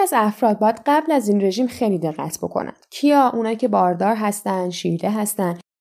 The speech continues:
مشکل کبدی یا کلیوی دارن، بیماری قلبی عروقی دارن یا مبتلای به دیابت نوع یک هستن. این افراد بهتره که حتماً قبل از شروع رژیم کتوژنیک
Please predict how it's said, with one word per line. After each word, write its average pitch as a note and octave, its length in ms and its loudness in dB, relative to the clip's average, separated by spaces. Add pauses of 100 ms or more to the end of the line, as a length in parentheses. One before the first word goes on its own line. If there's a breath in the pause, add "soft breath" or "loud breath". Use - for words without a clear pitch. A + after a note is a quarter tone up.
(120)
مشکل C#4+ 380 2
کبدی A3+ 400 0
یا A#3+ 100 2
کلیوی F#3+ 540 0
دارن، A3+ 320 2
بیماری F#3+ 400 -2
قلبی F3+ 280 -4
عروقی F#3 300 -2
دارن D4 380 0
یا D4+ 160 2
مبتلای A3+ 500 0
به B3+ 120 0
دیابت F#3+ 380 -2
نوع G#3 260 -2
یک E3+ 260 0
هستن. - 340 -8 (320)
این F4+ 140 6
افراد A3 340 2
بهتره G#3+ 400 0
که F#3 120 -2
حتماً G#3 400 -2
قبل F3 180 0
از E3 140 -4
شروع F3 300 -4
رژیم E3+ 340 -2
کتوژنیک F3 800 0